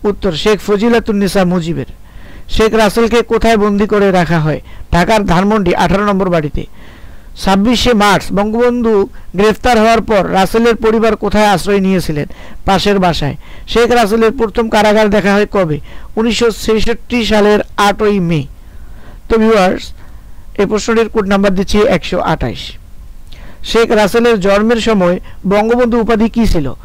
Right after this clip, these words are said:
পূর্ব পাকিস্তানের আওয়ামী লীগের সাধারণ সম্পাদক। বিশ্ব শিশু দিবস কবে পালিত হয়? প্রতি বছর সতেরোই মার্চ বিশ্ব দিবস পালিত হয়। আমাদের ছোট্ট রাসেল সোনা বইটির রচয়িতা কে? শেখ হাসিনা। আমাদের ছোট্ট রাসেল সোনা বইটি কবে প্রকাশিত হয়?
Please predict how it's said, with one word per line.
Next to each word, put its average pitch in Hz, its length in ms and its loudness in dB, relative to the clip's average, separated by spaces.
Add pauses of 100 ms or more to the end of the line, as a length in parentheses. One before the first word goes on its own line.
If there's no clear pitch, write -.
(320)
পূর্ব 220 340 2
পাকিস্তানের 202 680 2
আওয়ামী 214 300 4
লীগের 226 200 4
সাধারণ 196 400 2
সম্পাদক। 156 440 -2 (400)
বিশ্ব 208 600 0
শিশু 208 300 -4
দিবস 226 380 0
কবে 214 360 2 (260)
পালিত 190 320 2
হয়? 151 260 0 (440)
প্রতি 214 240 -2
বছর 170 340 0 (520)
সতেরোই 226 400 2
মার্চ 220 500 2
বিশ্ব 196 300 0
দিবস 208 340 0
পালিত 185 280 -2
হয়। 151 240 0 (360)
আমাদের 214 360 2
ছোট্ট - 340 -4
রাসেল 214 360 2
সোনা 185 340 0
বইটির 214 440 2
রচয়িতা 208 440 0
কে? 151 180 -2 (300)
শেখ 208 220 2
হাসিনা। 185 380 0 (320)
আমাদের 220 340 2
ছোট্ট 226 280 -2
রাসেল 214 340 2
সোনা 226 200 0
বইটি 208 360 0
কবে 220 200 2
প্রকাশিত 196 440 -2
হয়? 151 180 -2